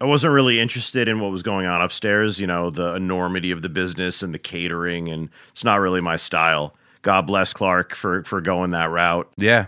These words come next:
Speaker 1: You know, and I think, uh, you know, it's, it's gonna be a thriving, awesome business, especially at
Speaker 2: Oh,
Speaker 1: event
Speaker 2: it's,
Speaker 1: space.
Speaker 2: oh, it's gonna pay off.
Speaker 1: For sure.
Speaker 2: It's gonna be amazing.
Speaker 1: You know, now they're kinda like, you,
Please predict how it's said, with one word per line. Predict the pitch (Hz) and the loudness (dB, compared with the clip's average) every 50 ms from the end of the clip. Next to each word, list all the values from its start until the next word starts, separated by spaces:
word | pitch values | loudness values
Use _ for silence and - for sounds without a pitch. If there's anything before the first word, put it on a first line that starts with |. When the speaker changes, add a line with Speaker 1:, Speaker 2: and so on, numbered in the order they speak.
| - _ | -4 _
Speaker 1:
You | - - 90 | -6 -2 0
know, | 87 85 85 87 | 2 2 2 2
and | 87 87 | 0 -2
I | 85 | -2
think, | - - 95 87 78 - - - | -4 -4 -6 -6 -6 -8 -12 -10
uh, | 92 92 - - | -8 -8 -8 -8
you | 95 92 90 | -8 -8 -6
know, | 82 82 82 | -4 -4 -6
it's, | 82 - - - - | -6 -8 -8 -10 -8
it's | - 92 - - | -8 -8 -8 -6
gonna | - 101 92 90 | -6 -4 -4 -2
be | 80 90 87 | -2 -2 -4
a | 82 | -4
thriving, | - - - 87 87 87 87 87 85 85 85 85 82 82 78 | -4 -8 -6 -2 -2 0 0 0 0 -2 -4 -4 -4 -6 -6
awesome | - 82 85 80 - - 87 78 | -6 -4 -4 -4 -4 -4 -6 -4
business, | 69 87 87 78 82 78 - | -4 -4 -4 -4 -6 -8 -8
especially | 78 - - 95 87 - - 87 85 | -8 -6 -4 -4 -4 -4 -4 -6 -2
at | 82 - | 2 4
Speaker 2:
Oh, | 147 117 | 4 6
Speaker 1:
event | 101 95 | 6 4
Speaker 2:
it's, | 95 - | 2 0
Speaker 1:
space. | - - 87 80 78 73 - - - - - | -2 -2 -2 -2 -4 -4 -4 -6 -4 0 4
Speaker 2:
oh, | 147 113 98 | 4 4 4
it's | 101 98 - | 2 0 0
gonna | - 131 101 87 | 0 0 0 0
pay | - 107 90 85 | 0 0 2 2
off. | 82 80 78 76 | 2 2 0 -4
Speaker 1:
For | - - 90 82 | -4 -4 -4 -2
sure. | - - - 95 82 | -2 -2 0 0 0
Speaker 2:
It's | 76 71 | 0 0
gonna | - 104 92 | 0 0 0
be | 87 85 | 0 -2
amazing. | 82 80 82 82 82 82 90 | -4 -4 -4 -4 -2 -2 0
Speaker 1:
You | 87 87 | 0 0
know, | |
now | 87 87 101 104 104 101 101 | 0 0 2 2 4 4 2
they're | 95 101 95 | 2 2 0
kinda | - 120 104 95 92 90 | 2 2 0 2 2 0
like, | 90 90 90 87 76 - - - | 2 2 0 0 -2 -6 -14 -12
you, | 73 107 101 | -8 -8 -8